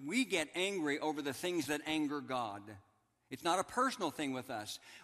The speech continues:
We are angry because God is being offended by the actions of someone else. And God is definitely offended when people are mistreated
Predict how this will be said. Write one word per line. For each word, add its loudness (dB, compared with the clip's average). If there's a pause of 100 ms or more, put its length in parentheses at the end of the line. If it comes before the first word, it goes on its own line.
We 4
are 2
angry 2
because 0 (120)
God 8
is -2
being 0 (260)
offended 0 (580)
by 0
the -4
actions -2
of -6
someone -2
else. -2
And -2
God 2
is -4 (100)
definitely 0
offended -2
when -4
people -2
are -2
mistreated -2